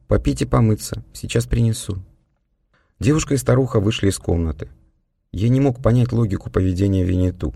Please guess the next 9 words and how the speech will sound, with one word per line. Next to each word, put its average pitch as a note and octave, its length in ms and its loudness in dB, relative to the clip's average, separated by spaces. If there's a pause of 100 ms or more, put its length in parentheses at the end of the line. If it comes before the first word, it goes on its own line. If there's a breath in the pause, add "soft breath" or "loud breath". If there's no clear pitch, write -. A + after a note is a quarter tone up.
(540)
Он C3 200 2
считал B2 420 0
нас A#2+ 220 4
своими G#2 420 0
врагами, F2+ 600 -2 (1000)
не F#2+ 260 -2
верил C#3 260 2
нашим A2+ 380 0
объяснениям, F2+ 760 -2